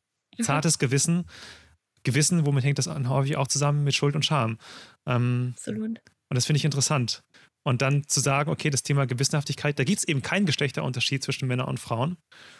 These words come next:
Speaker 2: Und deswegen liegt
Speaker 1: Mhm.
Speaker 2: dann zumindest die Hypothese nahe, wir können es nicht beweisen, dass es so ist, äh, aber liegt zumindest die Hypothese nahe, okay, das erklärt zumindest, warum das irgendwie doch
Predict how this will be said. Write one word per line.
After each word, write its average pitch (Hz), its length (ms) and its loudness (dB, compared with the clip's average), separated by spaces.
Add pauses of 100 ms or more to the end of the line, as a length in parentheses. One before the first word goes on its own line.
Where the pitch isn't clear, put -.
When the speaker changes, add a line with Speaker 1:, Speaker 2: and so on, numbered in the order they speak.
(180)
Speaker 2:
Und 131 100 0
deswegen 131 260 2
liegt 113 100 2
Speaker 1:
Mhm. 104 40 -4
Speaker 2:
dann - 100 0
zumindest 139 260 2
die 135 80 2
Hypothese 147 420 0
nahe, 165 220 2
wir 123 80 -6
können 127 140 -2
es 123 80 -8
nicht 123 160 -6 (160)
beweisen, 127 320 2
dass 165 140 2
es - 60 0
so 147 60 -2
ist, 180 220 0 (360)
äh, 127 200 2
aber 135 180 0
liegt 139 220 -2
zumindest 143 240 0
die 139 60 2
Hypothese 139 420 0
nahe, 139 260 0
okay, - 220 -4
das 143 120 0
erklärt - 360 -2
zumindest, 147 400 0
warum 135 200 2
das 147 140 0
irgendwie 147 240 -4
doch 143 260 -4